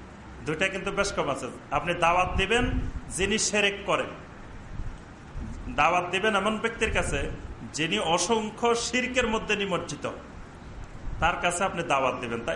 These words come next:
ওগুলা যে শিরক, আপনাকে শিরকের অযৌক্তিকতা, শিরকের বাতিলতা, শিরকের অগ্রহণযোগ্যতা, এটি আপনাকে সুন্দর করে, আপনাকে হিকমার সাথে যুক্তি দিয়ে,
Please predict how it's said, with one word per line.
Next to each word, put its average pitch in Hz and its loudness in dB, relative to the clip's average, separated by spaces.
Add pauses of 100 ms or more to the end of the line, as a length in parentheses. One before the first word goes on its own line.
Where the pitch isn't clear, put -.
(140)
ওগুলা 185 2
যে 226 2
শিরক, - 0 (1400)
আপনাকে 175 2
শিরকের 240 0
অযৌক্তিকতা, 196 2 (480)
শিরকের 226 0
বাতিলতা, 185 4 (380)
শিরকের 220 2
অগ্রহণযোগ্যতা, 190 4 (420)
এটি 190 4
আপনাকে 220 2
সুন্দর 180 0
করে, 156 2
আপনাকে 139 -2
হিকমার 165 -2
সাথে 147 0 (420)
যুক্তি 180 2
দিয়ে, 170 0